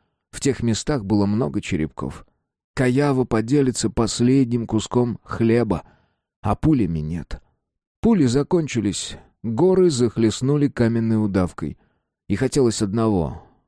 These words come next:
чтобы быстро. Но жизнь пристала, как засохший бинт к ране — со связанными руками не оторвёшь. Наше чушпанское бытие поделилось надвое, а у Каявы на трое.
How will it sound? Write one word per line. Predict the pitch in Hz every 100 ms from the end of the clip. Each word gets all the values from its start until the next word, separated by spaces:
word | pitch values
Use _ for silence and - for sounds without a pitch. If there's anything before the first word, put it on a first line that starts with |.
| _ -
чтобы | - 104 101 95 92
быстро. | 123 - - 69 - _ _ _ _ _ -
Но | 147
жизнь | 165 220 165 135
пристала, | 170 160 - 214 175 139
как | 143 110
засохший | 123 156 190 180 - 160
бинт | 139 170 156 113
к | -
ране — | 135 135 95 85 _ _ _ -
со | 135
связанными | 123 156 120 127 127 131
руками | 135 151 147 113 90 - _ _
не | 104 120
оторвёшь. | 120 127 127 151 123 - - _ _ _
Наше | - 151 147 147
чушпанское | - 151 - 170 151 135 151 147
бытие | 131 139 170 208 190 - _ _
поделилось | - 147 165 165 156 127 - -
надвое, | 147 139 90 87 90 76 - _ _ _
а | 110 120 113
у | 113 120
Каявы | 110 131 151 131 101
на | 98 104
трое. | 104 98 90